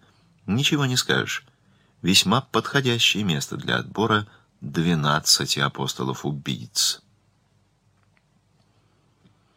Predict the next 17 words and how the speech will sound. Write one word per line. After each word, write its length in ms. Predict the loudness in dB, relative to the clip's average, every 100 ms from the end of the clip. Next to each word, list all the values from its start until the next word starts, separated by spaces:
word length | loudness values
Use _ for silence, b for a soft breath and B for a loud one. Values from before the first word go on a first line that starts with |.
| _ _ _ _
К 100 | -2
вечеру 340 | 4 4 4 2
маленький 400 | 4 2 0 0
«Фиат» 360 | 4 4 4
вновь 420 | 0 0 0 0 -2
появился 520 | -2 -2 -2 -4 -2
у 60 | -2
ворот 320 | -4 -6 -8
виллы, 440 | -8 -6 -8 -10 -14 b b b 0
и 60 |
охрана 600 | 2 2 2 2 0 -4 -8 _ _
пропустила 680 | -2 -2 0 -2 -2 -4 -8
его. 300 | -10 -14 -16 _ _ _ _ _ _ _ _ _ _ _ _ _ _ _ _ _ _ _ 2
За 160 | 6
рулём 260 | 6 6 4
сидел 380 | 4 4 0 2
Андолини — 800 | 2 4 2 2 0 -2 -6